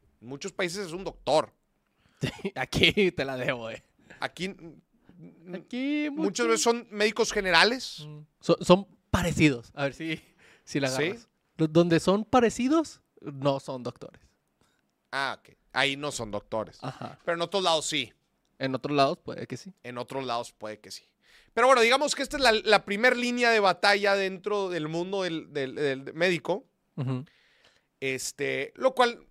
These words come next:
Speaker 1: pues, me hace sentido que estén por aquí. Digo, todo el tema médico en general es bien pagado. Vamos al siguiente, ocho. Pilotos.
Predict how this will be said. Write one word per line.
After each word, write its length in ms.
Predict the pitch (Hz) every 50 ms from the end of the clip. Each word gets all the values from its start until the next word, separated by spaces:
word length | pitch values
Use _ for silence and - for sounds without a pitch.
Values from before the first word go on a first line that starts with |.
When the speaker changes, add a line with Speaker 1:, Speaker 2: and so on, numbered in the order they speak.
| _ _ _
Speaker 1:
pues, 120 | - 202
me 80 | 202 185
hace 160 | 170 147 165
sentido 460 | 156 175 165 139 139 151 151 156 156
que 80 | - 143
estén 280 | - - 147 143 147 147
por 160 | - 147 143
aquí. 360 | 147 - 190 202 214 208 214 _ -
Digo, 160 | 151 139 131
todo 160 | - - 147
el 100 | 147 147
tema 220 | - - 143 143 147
médico 520 | 139 131 131 135 127 - - 139 135 135 -
en 180 | 117 120 123 135
general 420 | - - 180 180 165 120 98 95
es 80 | 92 95
bien 160 | 92 90 87
pagado. 300 | - - - - _ _ _ _ _ _ _ - - _ _
Vamos 260 | - 143 180 208 202 208
al 80 | 190
siguiente, 340 | 156 180 190 185 165 - 147
ocho. 300 | 180 202 - - 101 78 _ _ _ _ _ _ _ _ _ _ _ _ _ _ _ _ _ _ _ _ _ _ _ _ _ _ _ _ _ _ _ _ _ _ _ _ _ _ _ _ _ _ _ _ _ _ _ _
Pilotos. 960 | - 160 131 127 113 101 101 101 107 117 147 - _ - - _ _ _ _